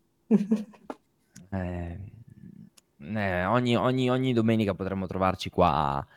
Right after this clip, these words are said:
Speaker 2: a discuterne, però purtroppo secondo me, ragazzi, ancora per, eh, qualche mese, forse anno, dovremmo essere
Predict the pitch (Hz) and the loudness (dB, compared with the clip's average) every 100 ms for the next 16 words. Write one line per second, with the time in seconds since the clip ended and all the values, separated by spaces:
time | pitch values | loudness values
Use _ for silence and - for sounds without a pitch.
0 | - _ _ _ - - 92 92 - 104 | -20 _ _ _ -16 -12 -12 -12 -10 -8
1 | 87 92 90 90 87 - 90 98 - 98 | -4 -4 -4 -4 -6 -4 0 2 2 0
2 | - 101 - 98 92 - 90 90 92 95 | 4 4 4 -4 -6 -6 -6 -4 -2 0
3 | 92 85 82 90 87 - 82 80 78 76 | 0 0 0 0 -2 -6 -6 -4 -6 -6
4 | 82 85 _ _ _ _ _ _ _ 98 | -8 -12 _ _ _ _ _ _ _ -14
5 | 95 98 90 95 92 87 85 87 87 _ | -6 -6 -4 -4 -2 -2 -2 -6 -10 _
6 | _ _ _ _ _ _ _ _ _ 95 | _ _ _ _ _ _ _ _ _ -4
7 | 87 95 98 95 90 90 85 _ - 95 | -2 0 2 2 0 -4 -4 _ -10 -10
8 | - 95 90 92 92 90 104 _ _ _ | -6 -4 -4 -6 -10 -14 -18 _ _ _
9 | _ _ - 87 90 87 90 - 85 85 | _ _ -8 -2 0 0 0 -2 -4 -4
10 | 85 | -6